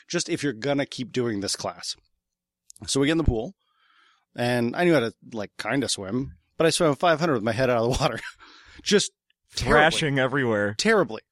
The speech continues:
Speaker 2: Yeah.
Speaker 1: So people are getting done in, like, six, seven minutes. At about minute fifteen, they're all sitting outside the pool. I get out, like, "All right." <laughs> And the guy goes, "There is no way I should let you continue this class." But I was blown away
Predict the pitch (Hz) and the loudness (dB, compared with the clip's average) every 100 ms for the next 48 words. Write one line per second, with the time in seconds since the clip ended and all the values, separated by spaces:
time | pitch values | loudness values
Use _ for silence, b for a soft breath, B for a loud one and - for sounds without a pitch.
0 | - 127 104 - 247 240 277 254 220 190 | -14 -12 -8 -2 0 2 2 2 2 2
1 | 202 190 175 143 - - 147 - 156 131 | 4 4 4 2 0 0 0 0 0 2
2 | 139 139 143 - 175 185 196 180 165 214 | 4 4 2 0 0 4 2 2 0 2
3 | 220 - 190 - - 202 139 110 _ 226 | 2 2 0 2 2 2 2 -2 _ 4
4 | 262 - 208 196 190 175 151 196 180 - | 4 4 2 2 2 2 2 2 2 0
5 | B B 151 165 180 185 147 123 - - | B B -2 0 2 2 2 -2 -6 -4
6 | 147 277 311 262 - - B B - 254 | 4 8 8 8 0 -8 B B 2 2
7 | 202 220 302 254 208 - B B B B | 2 2 2 6 4 4 B B B B
8 | 269 285 240 165 - - 214 269 359 339 | 4 6 4 2 0 -2 2 10 10 10
9 | 302 311 165 101 165 165 185 185 190 - | 8 6 6 -2 0 2 4 6 6 4
10 | 185 - 165 - 254 226 180 190 - 202 | -2 -2 0 4 4 4 4 4 4 2
11 | 139 - - - _ B B B B B | 2 -2 -6 -6 _ B B B B B
12 | B B - 170 233 294 196 143 135 302 | B B 2 6 6 8 6 4 -2 4
13 | 370 330 311 302 294 302 180 120 | 8 10 8 8 8 8 6 0